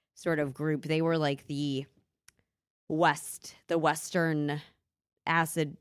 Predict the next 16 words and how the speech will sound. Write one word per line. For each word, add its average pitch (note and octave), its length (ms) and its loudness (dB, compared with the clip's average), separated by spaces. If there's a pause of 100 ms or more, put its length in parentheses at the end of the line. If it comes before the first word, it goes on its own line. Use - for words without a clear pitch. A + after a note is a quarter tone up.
recreational D#3+ 680 2
acid C#3 440 0
takers. C3 520 -4
And D#3 80 2
they C#3+ 100 2
had D3 160 0
a C#3 60 0
whole C#3+ 280 -2
community. F3+ 880 0 (880)
They D3+ 160 0
would C#3+ 140 0
give D3 120 -4
it B2 80 -4
to C#3+ 100 -10
their A#2+ 140 -2
children, G#3+ 840 2